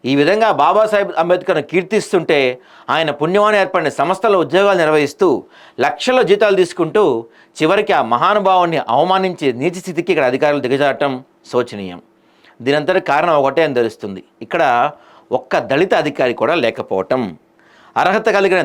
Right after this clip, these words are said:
దళిత అధికారులను రాష్ట్ర ప్రధాన కార్యాలయానికి రానివ్వకుండా రాజకీయాలు చేయటం, దళితేతర అధికారులంతా ఒక్కటై ఈ విధమైన రోత పనులకు ఇక్కడ ఆజ్యం పోస్తున్నారని తెలిసింది.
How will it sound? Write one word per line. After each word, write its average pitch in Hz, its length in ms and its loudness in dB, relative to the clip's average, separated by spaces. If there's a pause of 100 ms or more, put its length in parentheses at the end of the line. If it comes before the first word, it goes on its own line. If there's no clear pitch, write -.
దళిత 170 200 0 (120)
అధికారులను 180 520 2
రాష్ట్ర 175 320 -2
ప్రధాన 160 280 0 (120)
కార్యాలయానికి 165 560 0
రానివ్వకుండా 147 640 2 (500)
రాజకీయాలు 160 560 0
చేయటం, 120 300 0 (640)
దళితేతర 208 520 2
అధికారులంతా 185 520 0 (100)
ఒక్కటై 208 360 0 (480)
ఈ 135 100 -2
విధమైన 175 400 0
రోత 160 180 2 (100)
పనులకు 190 220 0
ఇక్కడ 156 220 0
ఆజ్యం 143 320 -2
పోస్తున్నారని 131 440 -2
తెలిసింది. 92 360 -14